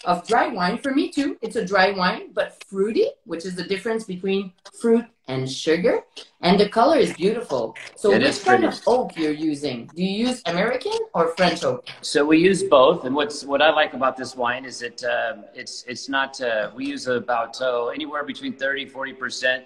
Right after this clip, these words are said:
Speaker 2: uh, will be, uh, fermented in barrels and left in the
Speaker 1: Mm-hmm.
Speaker 2: lees. But the barrels are, uh, very few are new. So they're, they're one and two years used. So they don't
Speaker 1: Okay.
Speaker 2: impart a lot of oak flavor.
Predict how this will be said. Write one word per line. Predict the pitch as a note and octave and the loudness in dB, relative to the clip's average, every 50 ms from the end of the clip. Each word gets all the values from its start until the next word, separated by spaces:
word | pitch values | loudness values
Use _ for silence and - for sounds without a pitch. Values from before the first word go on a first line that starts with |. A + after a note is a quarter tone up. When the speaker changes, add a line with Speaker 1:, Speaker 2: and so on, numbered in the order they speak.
| - - | -10 -6
Speaker 2:
uh, | A#2 A2 G#2+ G#2+ G#2 G2+ - - | -2 0 0 0 0 -2 -6 -10
will | A2+ A2+ G#2+ | -12 -12 -12
be, | G#2 A#2 A2+ A2 G#2+ G#2 - | -8 -6 -4 -4 -4 -4 -4
uh, | - A2+ G#2+ | -4 -4 -4
fermented | - - - A2+ A2+ A#2 B2+ B2 - D#3 D#3 D#3 | -4 -4 -6 -4 -4 -4 -4 -6 -4 -6 -4 -4
in | B2+ A#2 G#2 | -4 -6 -2
barrels | G#2+ G#2+ G#2+ A2+ C3+ E3+ F3 - - - - G#2+ | 0 2 2 2 2 -2 -4 -6 -10 -10 -8 -8
and | G#2+ G#2 | -6 0
left | G#2 A#2 C3 F3+ | 2 2 4 6
in | F3+ | 6
the | G3+ | 6
Speaker 1:
Mm-hmm. | B3 C4+ - - | 6 4 2 0
Speaker 2:
lees. | - - - - - - - _ - | -2 -4 -6 -10 -12 -16 -16 _ -8
But | - - | -6 -6
the | - A2+ | -4 -8
barrels | G2+ - B2+ B2+ C3 C3+ C3+ B2+ A#2 | -4 0 0 2 4 4 2 0 -2
are, | A#2 A2+ A2 G#2+ G#2+ | -6 -4 -2 -2 0
uh, | G#2 G2+ G2 F#2+ F#2+ | 0 -2 -2 -4 -4
very | - A#2+ B2+ C3 B2 | -2 -2 -2 -2 -2
few | B2+ - - A#2+ A#2+ B2 A#2 | -6 -10 -10 -8 -6 -4 -6
are | G2+ G2 | -6 -8
new. | G2 G2 G#2 G#2 A2 C#3 - - | -10 -12 -10 -10 -10 -10 -10 -8
So | - A#2 | -8 -6
they're, | G#2+ G#2+ G#2+ G#2 G#2+ G#2+ - G#2 | -6 -6 -6 -6 -8 -12 -12 -10
they're | G#2+ G#2 G2+ G2 | -8 -8 -8 -6
one | G#2 A#2+ B2+ B2+ | -4 -4 -4 -4
and | A#2+ A2+ - | -4 -8 -10
two | - B2+ B2+ | -12 -10 -10
years | B2+ B2 B2 B2 A#2+ A#2 A2+ A2 G#2+ - - | -8 -8 -8 -6 -6 -8 -8 -8 -10 -12 -12
used. | G#2 G#2+ A#2+ C3+ D#3+ F3+ - - - | -12 -14 -14 -14 -14 -14 -14 -14 -10
So | - - G#2 G#2 | -4 -2 -2 -2
they | G#2 G#2+ | -2 -4
don't | A#2 B2 A#2+ B2 | -4 -2 -2 -2
Speaker 1:
Okay. | B2+ - - B2 | -4 -6 -6 -6
Speaker 2:
impart | A2 - - B2 A#2 A2 | -6 0 2 2 4 4
a | G#2+ | 2
lot | G#2 G#2+ A2 G#2+ | 0 0 2 2
of | G#2+ | 2
oak | A2 A2 A#2+ - - | 0 -2 -2 -4 -2
flavor. | - B2+ B2 B2 C#3+ E3+ F3+ E3+ | 0 0 2 2 0 -4 -6 -6